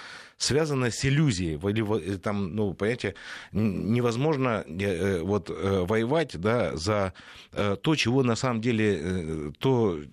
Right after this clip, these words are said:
чему не суждено сбыться. Ведь даже то, что Украина вписала в Конституцию, хотя я считаю незаконно, это неконституционно, но тем не менее, э, вписали норму о том, что с-,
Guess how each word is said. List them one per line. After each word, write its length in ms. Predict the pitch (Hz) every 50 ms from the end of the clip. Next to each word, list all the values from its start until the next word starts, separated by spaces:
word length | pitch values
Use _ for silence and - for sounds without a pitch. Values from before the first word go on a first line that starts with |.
| - _ _
чему 220 | - 127 127 131
не 240 | 127 131 135 143 147
суждено 480 | - - 139 127 120 135 139 139 139 123
сбыться. 440 | 107 95 107 101 - - - - - - _ _ _ _ -
Ведь 300 | - - 101 95 98 - - - - - - - - -
даже 380 | - 87 113 147 156 147 139
то, 200 | - - 151 156
что 420 | 143 - - 139 131 123 117 110 - -
Украина 540 | 107 - - 120 127 143 156 147 135 117
вписала 800 | 95 - - _ 139 139 - - - 165 160 147 120 95 82 - - -
в 140 | - - -
Конституцию, 760 | - 123 117 113 - - 127 120 - 135 127 107 - 95 82
хотя 200 | - 110 104 -
я 140 | 113 104 98
считаю 340 | 90 - - - 104 92 92
незаконно, 600 | 95 104 123 131 123 123 120 - 120 110 98 95
это 180 | 87 78 90 90
неконституционно, 880 | 104 107 98 - 90 82 - - 90 87 85 85 - 110 104 90 92
но 80 | 98 104
тем 220 | - 117 107 107
не 80 | 104 101
менее, 320 | 98 90 76 76 73 - - - - - - - - - -
э, 320 | - 87 98 95 90 80 78
вписали 640 | - - - 120 - - 123 107 92 90 90 87 85 69
норму 460 | 90 113 117 107 101 98 95 92 90
о 80 | 87 85
том, 180 | - 101 95 87
что 1040 | - - 87 87 85 80 78 76 73 73 71 73 71 64 60 58 57 60 60 60 62
с-, 80 | -